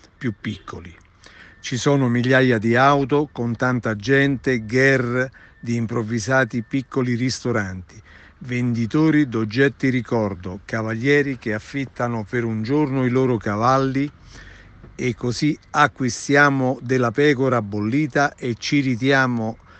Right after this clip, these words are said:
ritiriamo nei nostri camper per cenare. Il quattordici andiamo verso la zona dove dobbiamo fare un'escursione in quattro per quattro.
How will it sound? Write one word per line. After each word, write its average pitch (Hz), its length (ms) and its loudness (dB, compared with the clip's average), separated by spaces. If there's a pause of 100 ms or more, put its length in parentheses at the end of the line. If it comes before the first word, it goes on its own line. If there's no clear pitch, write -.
(520)
ritiriamo 135 840 2
nei 127 240 0
nostri 127 460 -2
camper 139 640 -2 (100)
per 123 220 0
cenare. 95 600 -6 (640)
Il 117 180 -6
quattordici 143 720 4
andiamo 135 460 2
verso 131 420 0
la 117 160 0
zona 143 480 2
dove 127 320 0
dobbiamo 120 480 -2
fare 143 320 2
un'escursione 123 880 -2
in 127 100 0
quattro 127 400 -2
per 113 220 -4
quattro. 92 560 -10